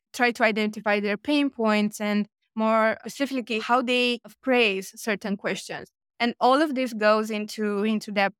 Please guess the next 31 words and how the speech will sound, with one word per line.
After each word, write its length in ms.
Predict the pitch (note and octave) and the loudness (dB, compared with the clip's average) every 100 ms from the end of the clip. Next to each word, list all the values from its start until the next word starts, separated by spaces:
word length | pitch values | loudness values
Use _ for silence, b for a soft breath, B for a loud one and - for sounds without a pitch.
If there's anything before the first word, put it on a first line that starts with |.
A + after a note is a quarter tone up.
| - | -8
brief. 480 | G#3 G3 F#3+ - - | -2 0 -2 -8 -8
I 100 | - | -6
think 540 | G#3+ - C#4+ D#4+ E4+ - _ _ | -6 -4 -2 0 -2 -6 _ _
it's 180 | D4 - | -8 -6
so 380 | - - G#3+ A#3+ | -4 2 4 4
easy 260 | B3 B3+ B3 | 0 0 2
nowadays 540 | A#3 A#3 A3+ A#3 A3+ | 4 2 0 -4 -4
to 140 | - | -8
create 360 | A3+ A#3+ G#3+ G3+ | -6 -2 -2 -2
content. 580 | - G3 G3+ A3 A3+ A3 | -6 -6 -4 -6 -6 -4
Like, 240 | F#3+ G3 - | -4 -4 -2
anyone 420 | B3 C4+ C4 C4 | 0 2 2 0
can 180 | C4 A#3 | 0 2
go 200 | G#3+ G#3+ | 2 0
to 280 | - G#3+ G#3+ | -6 -6 -4
chat 240 | A3 G#3 | -2 -4
G 100 | G#3 | -4
P 180 | G#3 G#3+ - | -10 -12 -6
T, 360 | C#4 C#4+ C#4+ _ _ | -4 -4 -6 _ _
put 180 | C4+ C#4 | -4 0
in 140 | C4 | 2
a 60 | A#3+ | 2
prompt, 680 | - A3+ G#3 G#3 G#3 - - | 0 2 2 2 0 -6 -6
and 360 | G#3 G3 G3 - - | -2 -2 -2 -6 -4
bam, 340 | G#3 G#3 G3 | 0 2 0
you 60 | G#3 | -2
have 240 | G#3 G3 | -6 -2
a, 320 | G3 F#3+ F#3+ G#3 | 0 0 0 -4
a 60 | - | -8
full-fledged 680 | G3+ G3+ - F3 G3+ - - | -8 -8 -6 -4 -4 -8 -4
article. 540 | B3 C#4 A#3+ A3 F#3+ | -2 -2 -4 -2 -2